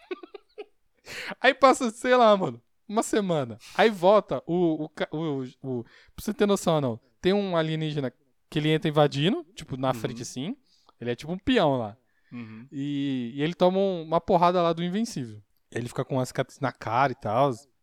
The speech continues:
Speaker 1: Aí, na segunda vez que ele volta, ele volta como general já, tá ligado? Co-, comandando o exército.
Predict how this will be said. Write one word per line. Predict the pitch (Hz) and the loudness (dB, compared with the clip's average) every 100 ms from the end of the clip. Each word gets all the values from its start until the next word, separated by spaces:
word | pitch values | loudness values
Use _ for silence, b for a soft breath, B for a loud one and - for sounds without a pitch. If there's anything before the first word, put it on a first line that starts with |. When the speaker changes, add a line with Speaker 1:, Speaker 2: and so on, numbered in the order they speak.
| _ - | _ 0
Speaker 1:
Aí, | 196 302 226 151 - | 4 4 4 -4 -10
na | 156 202 | -2 0
segunda | 220 208 | 2 2
vez | 208 | 2
que | 196 | 0
ele | 156 | 4
volta, | 151 202 | 4 6
ele | 160 | 4
volta | 160 - | 0 0
como | 202 196 | -2 -2
general | 208 269 285 175 156 | 0 0 2 2 2
já, | 123 110 _ _ _ - | -2 -8 _ _ _ -10
tá | 117 | -6
ligado? | 120 117 107 - _ - | -2 -2 -4 -16 _ -8
Co-, | 123 | -6
comandando | - 139 151 143 175 | -4 -2 0 2 2
o | |
exército. | 208 175 139 - | 2 2 0 -6